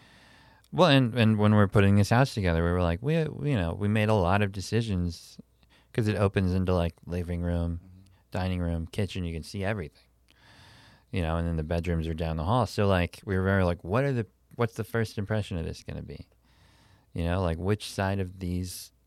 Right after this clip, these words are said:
Speaker 1: cabinet parts do we wanna paint in the kitchen so it's, like, visible when you walk in?
Speaker 2: Right.
Speaker 1: And, and things like that. So,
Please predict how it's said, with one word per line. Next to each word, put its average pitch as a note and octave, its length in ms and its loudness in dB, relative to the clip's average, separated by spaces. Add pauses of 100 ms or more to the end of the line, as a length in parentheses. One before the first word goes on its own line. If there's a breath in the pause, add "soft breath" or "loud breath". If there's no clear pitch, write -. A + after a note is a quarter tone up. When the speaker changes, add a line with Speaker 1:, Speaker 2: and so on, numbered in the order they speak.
(340)
Speaker 1:
cabinet F#2 440 -8 (120)
parts F2+ 320 -6
do G#2+ 100 -8
we F2 80 -4
wanna E2+ 220 -6
paint F2 240 -8
in - 40 -8
the E2+ 60 -8
kitchen D#2 340 -10
so - 140 -12
it's, D2+ 180 -14
like, D#2 140 -10
visible E2 420 -8
when D#2+ 120 -8
you D#2+ 80 -8
walk D#2+ 320 -10
in? E2+ 120 -8
Speaker 2:
Right. F2+ 220 -8 (1200 soft breath)
Speaker 1:
And, A#2+ 160 2
and D3 180 0
things C3+ 240 0
like G#2+ 140 0
that. C#3+ 220 0
So, G2+ 420 2